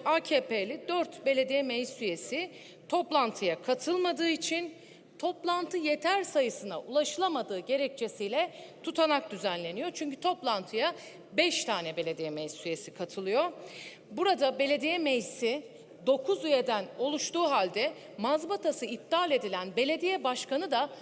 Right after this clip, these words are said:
sanki belediye meclis üyesiymiş gibi, görevi devam ediyormuş gibi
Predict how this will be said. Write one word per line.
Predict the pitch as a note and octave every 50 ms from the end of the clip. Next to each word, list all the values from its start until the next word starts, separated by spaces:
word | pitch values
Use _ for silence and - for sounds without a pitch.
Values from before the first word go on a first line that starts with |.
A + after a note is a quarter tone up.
| - - -
sanki | - - E4 F#4+ G#4 E4+ - C#4+ G3+
belediye | A#3+ C#4 D#4 E4 D4 F4+ F4+
meclis | E4+ D#4+ D#4 D#4 D#4 D#4 - C#4+
üyesiymiş | C#4+ C#4+ C4+ C#4 - E4 D#4+ C4+ - -
gibi, | - A3+ F3 G3
görevi | E3+ C4+ D#4+ F4 E4+ D4+ B3+ F3+
devam | B3+ C4+ C#4 D#4+ E4+ F4 E4
ediyormuş | D4 A#3+ F3+ G#3+ G3+ F#3 F3+ - -
gibi | - A#3 G3 F4 F#4